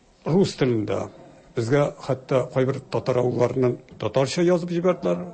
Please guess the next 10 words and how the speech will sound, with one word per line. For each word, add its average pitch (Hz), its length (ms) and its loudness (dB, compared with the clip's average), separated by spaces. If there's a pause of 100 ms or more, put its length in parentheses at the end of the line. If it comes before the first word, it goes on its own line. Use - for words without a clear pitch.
(160)
ләкин 143 340 -6
аны 151 240 -2 (500)
рус 123 300 -6
теленә 131 340 -4 (380)
тәрҗемә 110 460 -2
итәргә 101 280 -2
туры 110 200 -6
килде. 95 340 -8 (640)
Бу 147 120 2
кулъязма 151 800 2